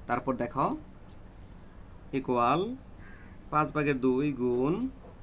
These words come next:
এখানে পাঁচ আর বিশ কত? পঁচিশ, আর নিচে হচ্ছে ছয়।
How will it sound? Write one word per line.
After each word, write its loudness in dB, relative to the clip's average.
এখানে 6
পাঁচ 8
আর 8
বিশ 6
কত? 4
পঁচিশ, -2
আর 2
নিচে 0
হচ্ছে 0
ছয়। 4